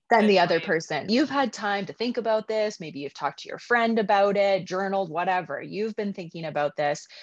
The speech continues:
Speaker 1: You're going to be way more prepared than the other person. So instead, we want to, number one, listen without interruption. So do your best to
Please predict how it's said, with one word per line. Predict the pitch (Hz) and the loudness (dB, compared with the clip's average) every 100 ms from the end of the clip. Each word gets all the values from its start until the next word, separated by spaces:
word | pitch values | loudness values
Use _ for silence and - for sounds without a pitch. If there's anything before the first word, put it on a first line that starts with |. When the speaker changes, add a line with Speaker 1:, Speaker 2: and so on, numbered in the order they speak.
| - | -6
Speaker 1:
You're | 202 190 | -2 0
going | 214 196 | 0 -2
to | |
be | 170 160 | -4 -6
way | 175 214 | -4 -2
more | 233 220 202 | -2 -4 -6
prepared | - 175 170 160 156 | -10 -10 -4 -4 -4
than | 147 | -6
the | 151 | -4
other | 151 151 | -4 -4
person. | - 151 - 147 139 | -6 -8 -6 -8 -8
So | - 240 208 208 - | -2 4 4 4 2
instead, | 208 202 - - 269 226 151 175 190 - - _ | 0 0 -2 2 4 6 4 2 -2 -12 -20 _
we | 202 | 0
want | 190 185 180 - | 2 2 0 -4
to, | - 185 170 170 - | -2 0 2 0 -2
number | 190 233 | -2 0
one, | 226 180 180 | 0 -2 -4
listen | 156 170 180 170 | -6 -6 -6 -6
without | 170 147 147 - | -4 0 0 -2
interruption. | 147 156 147 120 - - - - - 208 | -8 -8 -4 -4 -4 -8 -8 -10 -16 -16
So | - 175 143 - | -2 2 2 0
do | - 226 | 2 4
your | 269 294 | 6 4
best | 294 196 185 208 - - - _ - - | 4 4 2 0 -10 -14 -16 _ -10 -6
to | - 165 160 151 147 135 | -2 0 2 2 0 -4